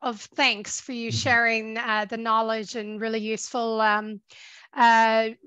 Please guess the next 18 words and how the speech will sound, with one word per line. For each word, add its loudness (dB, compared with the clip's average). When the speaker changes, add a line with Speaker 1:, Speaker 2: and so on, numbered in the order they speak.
Speaker 1:
references -2
to, -6
um, -2
external -2
information, -4
Robert. -2
Um, 6
I 4
think 0
it's -2
quite 0
interesting. -2
So -4
we, 4
I, 4
I -2
think, -4
um, -2